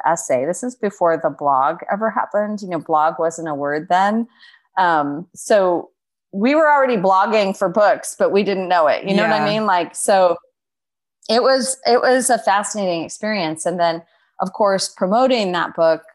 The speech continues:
Speaker 1: scared the living daylights out of me. And
Speaker 2: Like, you didn't,
Speaker 1: I
Speaker 2: you were happy to, yeah, be behind the scenes or be the supporter,
Speaker 1: I was
Speaker 2: but not
Speaker 1: happy.
Speaker 2: like, "Let me
Speaker 1: Yes.
Speaker 2: go out in front <laughs> alone."
Speaker 1: Let me go out in front and be on my own. Yeah, it, it was terrifying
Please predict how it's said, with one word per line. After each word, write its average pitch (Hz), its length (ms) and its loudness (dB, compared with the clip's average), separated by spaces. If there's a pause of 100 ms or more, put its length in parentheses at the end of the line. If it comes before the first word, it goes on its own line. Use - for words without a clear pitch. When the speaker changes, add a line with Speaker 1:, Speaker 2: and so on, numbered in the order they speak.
Speaker 1:
scared 170 580 0
the 165 80 -2
living 156 400 -2
daylights 160 480 -2
out 156 140 0
of 143 100 -4
me. 147 420 -10
And 151 360 -4
Speaker 2:
Like, 196 200 -2
you 254 160 0
didn't, 240 380 -2
Speaker 1:
I 180 220 2
Speaker 2:
you 254 340 -2
were 214 160 2
happy 180 480 -2
to, 165 340 -2
yeah, 135 300 0
be 156 300 -6
behind 214 340 -2
the 214 60 2
scenes 196 560 0
or 156 120 0
be 170 140 0
the 170 140 0
supporter, 208 460 0
Speaker 1:
I 190 320 2
was 180 80 -4
Speaker 2:
but 180 200 2
not 175 200 2
Speaker 1:
happy. 151 100 -2
Speaker 2:
like, 165 240 0
"Let 247 300 0
me 240 60 4
Speaker 1:
Yes. 311 300 4
Speaker 2:
go 190 60 2
out 180 240 2
in 180 120 -2
front 143 380 -6
<laughs> - 100 -8
alone." 233 500 0 (1000)
Speaker 1:
Let 247 220 2
me 311 200 4
go 285 100 4
out 254 180 2
in 233 80 -4
front 294 360 -2
and 196 100 -2
be 202 280 0
on 202 180 0
my 190 180 -4
own. 226 320 0
Yeah, 214 320 0
it, 226 180 -4
it 226 140 0
was 226 300 -2
terrifying 156 1040 -2